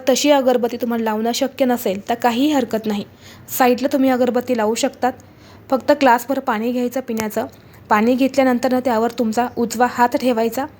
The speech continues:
हात ठेवल्यानंतरनं तुम्हाला तारक मंत्र जो आहे तर त्याचा जप चालू करायचा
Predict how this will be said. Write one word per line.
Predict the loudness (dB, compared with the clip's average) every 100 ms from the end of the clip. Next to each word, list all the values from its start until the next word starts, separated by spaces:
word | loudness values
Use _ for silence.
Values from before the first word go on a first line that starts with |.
| -20 -20 -20 -2
हात | 0
ठेवल्यानंतरनं | 2 2 4 2 0 -2 -2
तुम्हाला | -2 -2 -2 -2
तारक | -2 -2 -2 -2
मंत्र | -4 -2 -6 -6 -18 -20 -12 -4
जो | 0
आहे | 0 0
तर | -2
त्याचा | -2
जप | 0 0 0
चालू | 0 2
करायचा | 2 2 0 -2 -6